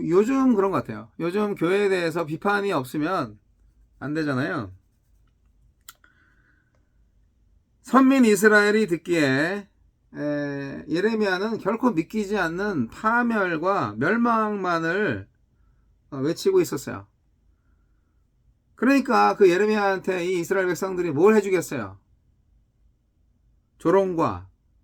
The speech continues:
위협뿐이죠. 거짓 선지자들의 주장은 어때요?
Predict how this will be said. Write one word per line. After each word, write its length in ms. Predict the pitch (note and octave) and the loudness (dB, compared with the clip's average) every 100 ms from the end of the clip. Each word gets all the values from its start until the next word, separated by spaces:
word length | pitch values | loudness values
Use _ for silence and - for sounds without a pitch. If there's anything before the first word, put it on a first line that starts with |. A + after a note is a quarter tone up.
| _ | _
위협뿐이죠. 720 | D3 E3 F#3+ F#3+ E3+ B2 G2 - _ _ _ _ _ _ _ _ _ | -4 2 2 2 -4 -6 -8 -18 _ _ _ _ _ _ _ _ _
거짓 380 | - E3 A#3 C#4+ | 2 6 6 6
선지자들의 600 | A#3 B3+ C4 C4 B3 A#3 | 4 4 6 6 6 2
주장은 600 | G#3+ F#3+ G#3 G3+ G3+ G#3+ | 0 2 4 4 4 2
어때요? 480 | F3+ C#3 D3 D3+ C4 | 0 0 -2 -2 -4